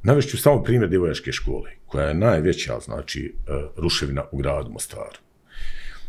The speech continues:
Ja sam u mandatu predsjedavajućeg, e, Vijeća ministara gospodina Denisa Zvizdića, e, i gospodin pokojni Ljubo Vešlić tad imali intenzivne razgovore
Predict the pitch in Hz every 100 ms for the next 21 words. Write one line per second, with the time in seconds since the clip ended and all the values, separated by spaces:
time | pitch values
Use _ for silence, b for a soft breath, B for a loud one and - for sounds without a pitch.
0 | B B B - 107 143 143 110 92 -
1 | 92 87 98 117 127 98 85 - _ -
2 | - - 76 73 69 90 104 90 - 76
3 | 71 71 - - - 76 73 71 69 -
4 | 80 95 80 87 76 73 67 65 - 82
5 | 69 69 82 78 69 69 101 80 - 76
6 | - - b b b b _ 78 76 71
7 | - 73 69 71 - 78 76 67 - _
8 | 78 76 69 67 78 71 71 80 - 65
9 | 64 - - - 69 - - 80 78 67
10 | 65 - b b b b 98 92 73 71
11 | 71 69 82 85 95 98 87 85 78 73